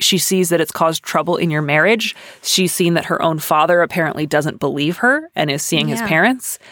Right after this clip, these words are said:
Speaker 1: um, and is trying to take it back so that things can go, quote unquote, "back to normal." Um, and so I think, uh, uh, you know,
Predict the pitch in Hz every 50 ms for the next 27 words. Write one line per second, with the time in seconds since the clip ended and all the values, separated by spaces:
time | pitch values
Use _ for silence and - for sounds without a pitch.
0 | - - - - - 170 160 151 147 147 - - 160 175 160 160 160 - - -
1 | - 165 160 156 151 156 160 151 151 139 - - - - 165 151 143 143 147 123
2 | - _ - - - 156 156 - 175 - - - 156 190 226 196 170 170 - -
3 | - - - - - - - - 175 156 170 - - - 165 160 160 151 - -
4 | 175 160 147 156 151 151 151 - - 165 156 151 147 147 - 151 151 147 - 139
5 | 131 - - - 151 - - 151 - - - - - _ _ _ _ _ - -
6 | _ _ _ _ _ _ _ - 165 147 - - - 123 135 147 - _ _ _
7 | _ - 175 170 165 - 185 180 165 170 165 - 190 180 165 - - _ _ -
8 | - - - - - - - - - _ - 196 - - - - - - - 180
9 | 185 170 156 151 147 175